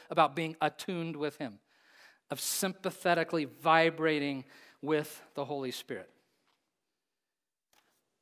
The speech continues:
Whoa. Do you see how profound this name is? Do you see how profound this name is? That we worship not only the God who is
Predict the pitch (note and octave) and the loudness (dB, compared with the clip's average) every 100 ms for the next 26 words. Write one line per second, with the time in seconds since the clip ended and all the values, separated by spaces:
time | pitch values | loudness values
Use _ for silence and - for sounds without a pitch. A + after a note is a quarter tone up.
0 | _ - G#3+ - - - - - - - | _ 2 2 2 -4 -8 -10 -16 -20 -20
1 | _ _ _ _ _ _ _ _ _ - | _ _ _ _ _ _ _ _ _ -14
2 | G#3 B3 - A#3+ A3 A#3 G#3 - E3 - | -10 -6 -4 -2 0 4 2 2 -4 -2
3 | D#3 D3 F3 F#3 C#3+ C#3+ D3 C#3 C3 D#3 | 0 4 2 0 -6 -6 -6 -6 -6 -6
4 | G#3 G#3+ - _ _ _ _ _ _ _ | -8 -10 -20 _ _ _ _ _ _ _
5 | _ _ _ _ _ _ F#3 - A3 F3 | _ _ _ _ _ _ -10 -4 -4 -4
6 | - D3+ D#3+ E3 D#3 C3+ C3+ F#3 - _ | -8 -2 -2 -2 -6 -6 -6 -8 -12 _
7 | - - - _ _ _ E3+ C#3+ C#3+ C4+ | -20 -20 -20 _ _ _ -8 -6 -2 -2
8 | A3 A3 - F#3+ F3+ G#3 A3+ A3+ A3 F#3+ | 2 2 2 -2 0 2 4 2 2 0
9 | F3+ F#3 F#3 E3 F3+ D#3 C#3+ | 6 6 6 4 2 2 -2